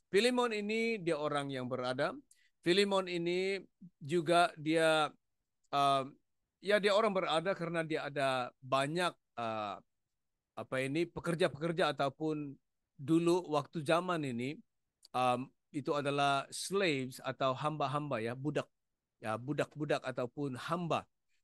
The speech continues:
uh, di bawah, uh, Filemon. Maksudnya dia orang yang mungkin dia ada bisnis, dia seorang pengusaha, jadi dia memerlukan banyak, uh, pekerja ataupun hamba-hamba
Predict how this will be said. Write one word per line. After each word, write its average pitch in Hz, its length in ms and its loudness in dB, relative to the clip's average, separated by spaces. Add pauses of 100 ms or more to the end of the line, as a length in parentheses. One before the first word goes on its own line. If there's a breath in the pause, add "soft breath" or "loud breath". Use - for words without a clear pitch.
(140)
uh, 120 160 0
di 123 160 -4
bawah, 131 480 2 (320)
uh, 120 240 0
Filemon. 151 480 0
Maksudnya 190 400 -4
dia 180 240 -4
orang 170 240 0
yang 139 400 -4 (400)
mungkin 190 320 0
dia 165 160 2
ada 165 80 2
bisnis, 160 720 -2
dia 143 160 -4
seorang 135 640 -2 (320)
pengusaha, 143 640 -2 (320)
jadi 135 240 -2
dia 139 140 -2
memerlukan 135 680 -4
banyak, 123 400 -4 (320)
uh, 117 320 0
pekerja 131 560 -4
ataupun 117 320 -6
hamba-hamba 123 640 -8